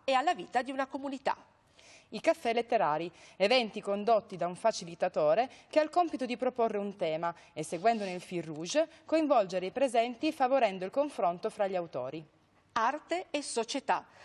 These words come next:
Speaker 1: progetto che intende definire il senso dell'arte nella nostra attuale società,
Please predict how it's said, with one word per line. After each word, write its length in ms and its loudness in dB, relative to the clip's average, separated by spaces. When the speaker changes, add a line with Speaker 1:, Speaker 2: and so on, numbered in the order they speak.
Speaker 1:
progetto 480 0
che 80 -2
intende 420 -2
definire 560 0
il 140 -4
senso 540 -2
dell'arte 540 -2
nella 180 -4
nostra 380 0
attuale 420 0
società, 560 -6